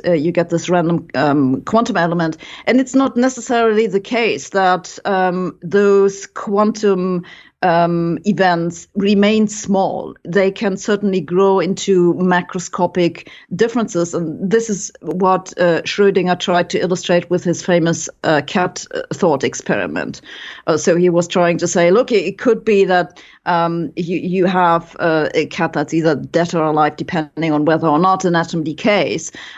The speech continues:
And so what it basically does is that it amplifies this, uh, indeterministic outcome from a tiny macroscopic quantum thing, which is this atomic, uh, nucleus,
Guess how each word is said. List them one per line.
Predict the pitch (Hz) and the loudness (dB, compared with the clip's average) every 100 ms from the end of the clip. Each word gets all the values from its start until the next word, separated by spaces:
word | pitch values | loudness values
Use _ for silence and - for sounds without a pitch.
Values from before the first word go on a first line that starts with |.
| - | -4
And | 185 175 175 - 175 | -2 0 -4 -6 -6
so | - 190 185 185 - | 0 2 2 0 0
what | 190 | 0
it | 180 180 | 0 0
basically | 202 220 196 170 | -2 0 -6 -4
does | 156 196 208 180 | 0 2 0 -2
is | 170 | -4
that | 175 107 | -2 -2
it | 147 - _ - | -6 -10 _ -2
amplifies | 190 247 240 190 - 127 85 120 - - - 185 | 0 0 -2 -6 -4 -6 -6 -8 -14 -20 -18 -4
this, | 196 190 185 - - | 0 2 0 -6 -2
uh, | 170 - | 0 2
indeterministic | 240 208 202 214 185 185 185 - 175 | 2 2 2 2 2 2 0 -2 -2
outcome | 151 175 190 - 156 135 139 - - | 2 2 0 -2 -2 -2 -4 -8 -20
from | - 196 170 170 165 - | -8 0 4 4 0 -4
a | |
tiny | 170 208 196 196 190 180 | -2 2 4 4 2 0
macroscopic | 165 185 196 185 - - 175 170 | 2 0 -2 -6 -6 -6 -4 -4
quantum | - 220 226 208 | 0 0 2 0
thing, | 202 208 208 | 2 2 4
which | 185 175 | 2 0
is | 165 | -4
this | 175 170 | -4 -2
atomic, | 175 - 170 170 - - | -4 0 0 0 -4 -2
uh, | 156 | 0
nucleus, | 165 196 - 139 175 - | 2 2 2 0 0 -4